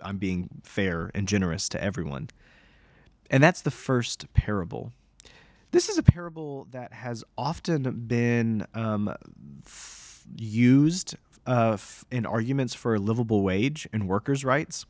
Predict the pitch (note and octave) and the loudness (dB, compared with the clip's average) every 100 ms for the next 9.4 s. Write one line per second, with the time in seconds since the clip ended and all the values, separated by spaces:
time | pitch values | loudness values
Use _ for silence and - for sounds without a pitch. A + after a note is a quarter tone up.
0 | _ - A2 C3+ C3+ B2 A#2+ A2+ D#2 A#2+ | _ -8 -2 0 2 2 2 0 0 -2
1 | C3 - C#3+ C#3 - - - _ _ - | -2 0 0 0 -4 -20 -20 _ _ -8
2 | B2 D3+ D3 C#3 B2+ A2+ A#2 G#2 - G#2+ | -2 0 4 6 6 6 4 2 0 0
3 | - A#2 B2 D3+ D3+ D#3 - B2 - C3 | 0 -2 -2 -2 -4 -6 -6 -6 -4 -2
4 | B2+ B2 C3 B2 B2 B2+ B2+ - _ _ | -2 -2 -4 0 2 0 -2 -8 _ _
5 | _ _ - A#2+ A2 G#2+ - - - - | _ _ -2 0 2 0 -6 -20 -20 -18
6 | - C3 A#2+ B2 A#2 A#2 B2+ C2+ A2 A2 | -4 0 2 2 2 4 4 2 0 -2
7 | G2 A#2+ - G#2 F#2 A2 A2+ G#2+ - F#2 | 0 -2 -2 -4 -2 -4 -4 -6 -6 -6
8 | G2+ - G2 - G#2+ F#2+ F2+ A2+ - - | -6 -6 -8 -8 -8 -6 -6 -8 -10 -12
9 | - - - | -18 -20 -20